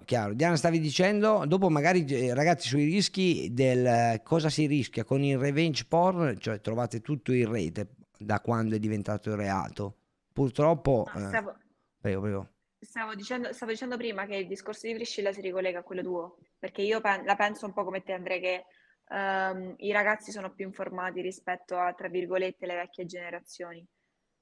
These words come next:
Speaker 2: Perché un uomo di quaranta anni non la vive come un ragazzo di sedici. Cioè, io ho avuto entrambe le, ehm, ho visto entrambe le facce della medaglia. Il ragazzo di sedici anni sicuramente è più ingenuo, non ci, non pensa a quello che può succedere.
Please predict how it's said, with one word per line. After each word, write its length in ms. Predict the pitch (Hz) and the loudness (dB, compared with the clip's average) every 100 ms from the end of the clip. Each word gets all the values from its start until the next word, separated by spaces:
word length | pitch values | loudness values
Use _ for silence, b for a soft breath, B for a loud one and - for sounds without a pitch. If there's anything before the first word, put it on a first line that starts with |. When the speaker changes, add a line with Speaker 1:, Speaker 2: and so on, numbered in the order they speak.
| _ 185 | _ -12
Speaker 2:
Perché 640 | 180 - 196 190 185 185 | -12 -4 0 4 4 4
un 300 | 190 190 190 | 0 -4 -8
uomo 300 | 190 214 233 | -6 -4 -4
di 100 | 233 | -6
quaranta 440 | 220 202 202 202 208 | -4 -2 -2 -4 -4
anni 220 | 208 220 | -4 -6
non 200 | 202 196 | -8 -6
la 140 | 202 202 | -2 -2
vive 280 | 196 208 214 | -2 -6 -10
come 180 | 196 | -10
un 40 | 190 | -6
ragazzo 400 | 185 180 190 185 | -4 -4 -6 -10
di 80 | 180 | -8
sedici. 560 | 190 175 175 - 180 _ _ _ _ | -8 -8 -10 -12 -14 _ _ _ _
Cioè, 180 | _ 190 | _ -2
io 260 | 190 202 240 | 0 2 0
ho 20 | |
avuto 240 | 214 196 | 0 -4
entrambe 540 | 190 185 196 196 220 226 | -4 -4 -4 -2 -4 -6
le, 580 | 220 208 208 202 202 _ | -4 -4 -2 -4 -8 _
ehm, 1160 | 190 185 180 180 180 180 170 170 170 165 165 165 | -8 -6 -8 -10 -10 -12 -14 -14 -16 -16 -16 -10
ho 60 | 185 | -6
visto 200 | 190 202 | -6 -6
entrambe 280 | 208 220 254 | -6 -2 -2
le 60 | 247 | -2
facce 240 | 208 202 | -6 -8
della 100 | 175 | -8
medaglia. 500 | 175 160 156 156 175 b b b _ | -4 -2 -2 -6 -10 b b b _
Il 120 | - 196 | -4 0
ragazzo 300 | 202 233 254 | 2 2 -2
di 60 | |
sedici 220 | 254 226 240 | -6 -4 -4
anni 200 | 240 220 | -4 -6
sicuramente 560 | 196 208 202 202 202 | -4 -4 -4 -8 -10
è 60 | 196 | -14
più 120 | 214 | -12
ingenuo, 560 | 196 196 196 190 196 196 | -6 -2 -2 -2 -6 -6
non 180 | 196 202 | -8 -10
ci, 180 | - 208 | -10 -8
non 260 | 208 208 - | -8 -8 -6
pensa 360 | 214 214 220 | -6 -6 -10
a 20 | |
quello 220 | 208 202 202 | -8 -6 -6
che 80 | 202 | -10
può 120 | 196 | -14
succedere. 640 | - 202 - 196 190 196 | -14 -14 -10 -8 -8 -10